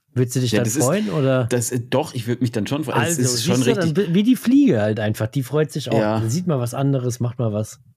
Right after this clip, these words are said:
Speaker 1: Das ist ein
Speaker 2: Ja,
Speaker 1: gutes
Speaker 2: das hast
Speaker 1: Ding.
Speaker 2: du recht. Das ist für die auch so ein
Speaker 1: Aber,
Speaker 2: bisschen
Speaker 1: aber
Speaker 2: nochmal eine
Speaker 1: wie hast du's
Speaker 2: Chance, dass
Speaker 1: ausgehalten eigentlich, so, so lange mit der? Das würde mich wahnsinnig machen. Auch wenn die
Speaker 2: Ja,
Speaker 1: nichts
Speaker 2: das Ding
Speaker 1: macht,
Speaker 2: ist halt
Speaker 1: würde ich irgendwann denken, ich, ich, ich muss jetzt anhalten,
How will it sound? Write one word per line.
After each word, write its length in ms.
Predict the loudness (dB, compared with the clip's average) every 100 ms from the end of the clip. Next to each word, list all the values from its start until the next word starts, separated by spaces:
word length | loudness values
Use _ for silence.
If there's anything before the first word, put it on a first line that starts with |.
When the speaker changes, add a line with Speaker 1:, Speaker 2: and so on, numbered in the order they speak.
| _ _
Speaker 1:
Das 120 | -6
ist 40 | -2
ein 60 |
Speaker 2:
Ja, 60 | 0
Speaker 1:
gutes 160 | 0
Speaker 2:
das 60 | -2
hast 100 | -2
Speaker 1:
Ding. 80 | -2
Speaker 2:
du 60 | -2
recht. 220 | -2 -2
Das 120 | -2
ist 160 | -2 -2
für 120 | -2
die 200 | 0 0
auch 120 | 0
so 140 | 0
ein 20 | 2
Speaker 1:
Aber, 120 | 2
Speaker 2:
bisschen 220 | 2 0
Speaker 1:
aber 80 | 2
Speaker 2:
nochmal 160 | 2
eine 100 | 2
Speaker 1:
wie 20 | 2
hast 80 |
du's 80 | 2 2
Speaker 2:
Chance, 180 | 2 0
dass 80 | 0
Speaker 1:
ausgehalten 640 | 0 2 0 2 0 -4
eigentlich, 420 | -2 -2 -2 -8 _ _ _ _
so, 300 | -4 -2 -2
so 160 | -2 0
lange 240 | 0 0
mit 160 | -2 -2
der? 100 | 0
Das 240 | -2 -2
würde 140 | -4 -4
mich 160 | -4
wahnsinnig 420 | -2 0 -2 -4
machen. 200 | -2 -2
Auch 180 | -2 0
wenn 100 | 0
die 80 | 2
Speaker 2:
Ja, 80 | 2
Speaker 1:
nichts 120 | 2
Speaker 2:
das 120 | 2
Ding 100 | 0
Speaker 1:
macht, 80 | 0
Speaker 2:
ist 160 | -2 0
halt 280 | 0 0 -2
Speaker 1:
würde 80 | 0
ich 80 |
irgendwann 200 | 2 2
denken, 180 | 2 -2
ich, 200 | -6 -8
ich, 220 | -8 -8 -10
ich 120 | -4
muss 120 | -2
jetzt 140 | -2 -4
anhalten, 560 | -2 0 0 0 -2